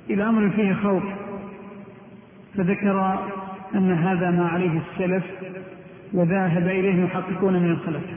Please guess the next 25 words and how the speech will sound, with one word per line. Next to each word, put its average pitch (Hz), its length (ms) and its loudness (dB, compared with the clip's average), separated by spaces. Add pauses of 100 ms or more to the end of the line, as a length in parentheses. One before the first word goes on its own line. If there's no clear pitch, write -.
(680)
هذا 226 140 2
ليس 196 180 2
بصحيح. 147 360 -4 (680)
الخلف 233 320 0 (960)
لم 220 180 6
يثبتوا 202 320 4
ما 185 120 2
أثبته 175 380 0
السلف. - 280 -6 (880)
وإذا 190 440 2 (120)
أثبتوا 208 460 2 (160)
أو 214 140 4
قالوا 220 400 4
بعض 196 220 2
الكلمات 202 460 2
التي 190 260 2
توافق 202 380 2
كلمات 202 300 4
السلف 226 380 0
فلهم 208 280 4
فيها 202 220 2
مراد 190 340 2
آخر 202 460 0
يدل 208 300 4
عليها 190 480 2